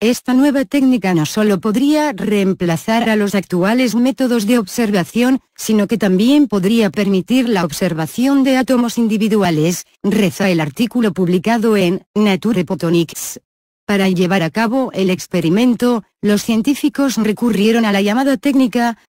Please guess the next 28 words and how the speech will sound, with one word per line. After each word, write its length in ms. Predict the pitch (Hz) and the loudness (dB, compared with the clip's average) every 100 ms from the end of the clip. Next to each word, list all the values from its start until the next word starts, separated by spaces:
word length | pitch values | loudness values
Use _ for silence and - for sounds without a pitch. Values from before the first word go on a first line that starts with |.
| - | -6
de 160 | 170 | -2
medición 560 | 170 208 208 185 233 254 | 0 2 0 -2 0 -2
cuántica 720 | - 220 302 339 302 233 269 | 0 2 2 2 0 -2 -2
sin 240 | 254 240 214 | -2 -2 0
demolición, 800 | 180 170 190 - 214 214 220 - - | 0 2 0 0 0 2 0 -2 -6
que 120 | 175 | -4
consiste 580 | 156 151 - 214 - 180 | -4 -4 -4 -4 -2 -2
en 100 | 156 | -2
utilizar 560 | 131 226 220 247 269 | 0 -2 0 -2 0
varios 360 | 247 285 269 - | 0 0 0 -2
pulsos 580 | - 285 277 - 269 190 | 0 2 2 0 -2 0
de 100 | 180 | 2
luz 280 | 190 196 - | 2 0 -2
de 160 | 170 | -4
fotones 560 | 165 180 202 277 247 - | -4 -4 0 0 0 0
en 140 | 185 | 0
estados 440 | 170 - 226 208 - | 0 -2 -4 -4 -2
complementarios 840 | 196 175 175 165 156 214 214 185 - | -4 -2 0 0 0 0 2 0 -2
y 160 | 180 | -2
enviarlos 640 | 170 165 175 202 233 233 202 | 0 0 0 0 0 0 0
después 540 | 147 170 - 254 269 | -4 -6 -2 -2 0
a 80 | 240 | -2
través 420 | - 180 208 277 | -2 -2 0 0
de 80 | 190 | 0
una 220 | 196 180 | 0 2
nube 260 | 185 233 247 | 0 0 0
de 160 | 202 202 | 0 0
átomos. 720 | 196 214 160 160 - - | 0 0 0 -2 -4 -10